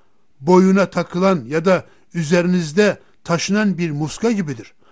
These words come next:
Ama kesinlikle bu iman değildir. Spurgeon bu konuda şöyle söylemişti. Sizi kurtaran Mesih'i kendi kavrayışınız değil, Mesih'tir.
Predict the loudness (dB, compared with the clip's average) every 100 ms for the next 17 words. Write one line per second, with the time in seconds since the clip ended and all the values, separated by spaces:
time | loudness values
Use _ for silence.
0 | -6 0 0 0 _ _ _ _ -12 -10
1 | -4 -2 0 -2 -2 -6 -6 -6 -4 -4
2 | -2 0 0 -2 -16 _ _ _ _ _
3 | _ _ _ _ _ -20 -4 0 0 2
4 | 2 0 _ -4 -2 0 -2 0 -2 0
5 | -2 -2 -4 -6 -8 -12 -16 _ _ _
6 | _ -6 -4 -2 -2 -2 -4 -2 0 0
7 | 0 -6 _ _ -4 -2 -2 -4 -2 -4
8 | -4 -2 -2 -2 -6 -4 -4 -2 -2 -2
9 | -6 -4 -2 0 -2 -8 -10 -4 -4 -4
10 | -8 -10